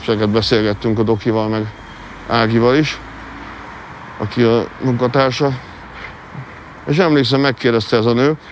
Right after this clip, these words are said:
miután egy óra hosszán keresztül baszakodott a számítógépével, nyomogatott egy gombot, megkérdezte, hogy, hogy, hogy bűnösnek tartom-e magam, bűnösnek vallom magam, és mondtam, hogy hát igen, önmagam el-, ellen elkövetett bűnöm van, hogy ennyire,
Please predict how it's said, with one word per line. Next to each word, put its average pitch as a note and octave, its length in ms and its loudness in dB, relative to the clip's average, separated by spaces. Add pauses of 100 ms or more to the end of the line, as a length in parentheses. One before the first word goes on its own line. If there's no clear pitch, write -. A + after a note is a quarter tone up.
miután B2 460 4
egy D#3+ 240 0 (140)
óra F3 240 6
hosszán C3 380 2
keresztül A2+ 420 2
baszakodott A#2 520 2
a - 40 -6
számítógépével, A#2+ 960 2
nyomogatott C#3 580 4
egy A#2+ 100 4
gombot, C3 360 4 (840)
megkérdezte, C#3 580 2
hogy, C#3 220 4 (160)
hogy, C3 220 2
hogy C3+ 220 4
bűnösnek A#2 520 2
tartom-e G#2+ 400 2
magam, G2 480 0
bűnösnek A2+ 420 2
vallom G#2 240 4
magam, E3+ 260 4
és D#3 80 0
mondtam, B2 260 2
hogy C3+ 120 2 (300)
hát F2 120 0
igen, C#3+ 200 4
önmagam A#2 420 4
el-, G2+ 200 0 (120)
ellen G2+ 260 2
elkövetett G2+ 640 0 (200)
bűnöm G#2+ 360 4
van, D3 280 2 (440)
hogy B2 180 4
ennyire, A2 420 4